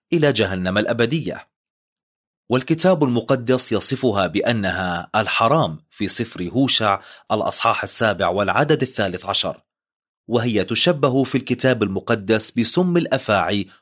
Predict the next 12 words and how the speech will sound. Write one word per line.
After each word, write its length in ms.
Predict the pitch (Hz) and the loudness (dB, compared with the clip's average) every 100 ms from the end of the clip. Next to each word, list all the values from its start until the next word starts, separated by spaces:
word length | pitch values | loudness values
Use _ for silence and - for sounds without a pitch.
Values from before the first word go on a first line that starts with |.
| - | -2
وشوكة 580 | 151 151 185 123 113 | 0 2 2 2 0
الموت. 600 | 113 101 113 82 - - - _ _ _ _ _ _ - - | 0 2 0 -2 -8 -10 -12 _ _ _ _ _ _ -20 -2
وهي 300 | 117 139 156 | 0 4 2
توصف 460 | 151 220 208 185 180 | 4 2 2 2 0
في 240 | 156 156 | 2 2
رسالة 460 | 117 110 135 135 135 | 2 2 2 2 2
يوحنا 440 | 123 113 - 123 117 | 0 0 0 0 0
الأولى 500 | - 165 92 90 - _ - | 0 0 2 0 -4 _ -4
الأصحاح 520 | 107 95 104 123 120 | -2 0 0 0 -2
الثالث 500 | 107 - 113 113 113 | -4 0 0 2 -2
والعدد 440 | 104 92 110 131 127 | -2 -2 0 0 0
الرابع 480 | 113 139 113 107 | 2 2 2 0